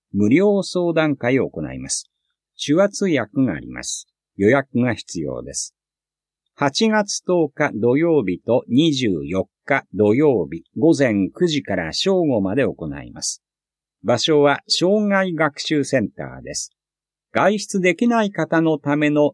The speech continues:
在宅無料相談もあります。お申し込みお問い合わせ先は、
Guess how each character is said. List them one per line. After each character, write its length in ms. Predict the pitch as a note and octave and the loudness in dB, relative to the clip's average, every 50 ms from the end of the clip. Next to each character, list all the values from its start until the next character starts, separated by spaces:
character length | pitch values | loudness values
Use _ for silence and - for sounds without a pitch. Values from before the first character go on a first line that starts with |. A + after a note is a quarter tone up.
| - _ | -2 _
在 340 | - - A2+ C#3 F3+ G3+ F#3 | -6 -2 0 0 0 0 -2
宅 380 | - F#3 E3+ E3 - D#3+ C#3+ | -4 -4 -4 -4 -2 -2 0
無 180 | G#2+ G2 G2+ A2 | 0 0 0 0
料 220 | C3+ E3 F3 E3+ | 2 2 0 0
相 200 | E3 - E3 D3+ | -2 -2 -2 -2
談 200 | A2+ G2 F#2+ G#2+ | -2 -2 -2 -2
も 80 | A#2+ A2+ | -4 -4
あ 60 | D#2 | -6
り 100 | - - | -8 -12
ま 140 | - - - | -16 -14 -12
す。 200 | - - - _ _ _ _ _ _ _ _ _ _ _ _ _ _ _ _ _ _ | -12 -12 -12 _ _ _ _ _ _ _ _ _ _ _ _ _ _ _ _ _ _
お 280 | C3 D3 F#3 G3+ G3+ F#3+ | 0 2 2 2 2 0
申 40 | - | -4
し 80 | - - | -8 -4
込 120 | - F3 | -2 -2
み 160 | E3+ F3 E3 - | -2 -2 -4 -2
お 120 | - G#2+ A2 | -2 -4 -2
問 240 | - F3 F#3 F#3 F3+ | 0 0 0 2 2
い 60 | E3+ | 2
合 120 | E3 E3 | 2 2
わ 60 | D#3 | 0
せ 140 | D3+ - D#3 | 0 -2 -2
先 320 | C#3+ - C#3 C3 - - B2 | 0 0 -2 -2 -2 -4 0
は、 200 | A#2+ A#2 A#2 | 0 0 0